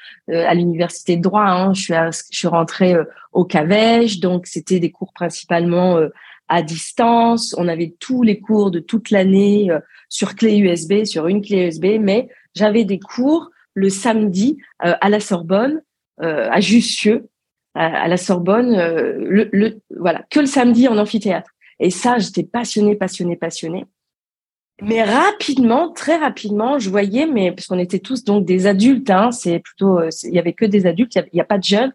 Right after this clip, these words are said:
C'est, c'est, c'est, c'est, c'était tout des, euh, des personnes, la manière dont elles prenaient leurs notes, la manière dont elles, euh, prenaient leurs notes, la manière dont elles révisaient, la manière dont elles s'organisaient.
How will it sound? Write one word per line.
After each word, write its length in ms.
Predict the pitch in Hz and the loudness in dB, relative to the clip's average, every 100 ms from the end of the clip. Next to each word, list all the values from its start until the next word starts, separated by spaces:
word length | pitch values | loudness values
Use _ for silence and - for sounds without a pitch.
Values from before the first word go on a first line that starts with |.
| - _ _ _ | -10 _ _ _
C'est, 240 | - 196 | -2 -2
c'est, 180 | - 208 | -2 -4
c'est, 200 | - - | -4 -6
c'est, 280 | - 202 190 | -2 -2 -2
c'était 340 | - 185 185 | -10 -6 -8
tout 240 | 190 - 320 | -4 -2 2
des, 240 | 247 214 | 4 4
euh, 140 | 185 - - _ _ | 2 -2 -14 _ _
des 100 | 202 | -2
personnes, 300 | 208 269 302 | 0 0 0
la 60 | 269 | 2
manière 360 | 185 277 311 262 | 2 2 2 0
dont 100 | 214 | 0
elles 220 | 185 170 | -2 -2
prenaient 300 | - 262 269 | -4 -2 0
leurs 180 | 247 220 | 0 -2
notes, 400 | 170 - _ _ _ _ _ _ | -4 -8 _ _ _ _ _ _
la 100 | 170 | -2
manière 320 | 190 233 320 302 | 0 0 0 -2
dont 160 | 214 | -4
elles, 240 | 220 202 185 | -2 -2 -2
euh, 340 | 170 165 - - | -2 -6 -10 -6
prenaient 280 | 262 262 | -2 0
leurs 180 | 262 226 | 2 2
notes, 220 | 208 233 | 0 -2
la 80 | 180 | -2
manière 360 | 170 214 269 294 | 0 2 0 0
dont 160 | 220 | -4
elles 200 | 202 175 | -2 -2
révisaient, 520 | 175 233 226 226 190 185 - - - | 0 0 0 0 -2 -6 -18 -14 -2
la 80 | 175 | 0
manière 300 | 220 302 269 | 2 2 -2
dont 120 | 214 | -4
elles 140 | 180 | -6
s'organisaient. 800 | - - 247 240 233 220 185 160 | -6 -4 -2 0 2 0 -2 -8